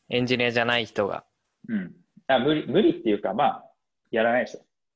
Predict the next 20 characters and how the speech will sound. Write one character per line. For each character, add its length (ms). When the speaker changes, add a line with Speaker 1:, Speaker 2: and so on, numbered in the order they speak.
Speaker 1:
な 140
ん 20
か 140
あ 20
の、 80
Speaker 2:
そ 40
れ 60
を、 340
う 120
ん。 20
Speaker 1:
ガ 140
ラ 100
ケ 220
ー 40
時 140
代 160
に 80
さ、 300
Speaker 2:
う 60
ん。 220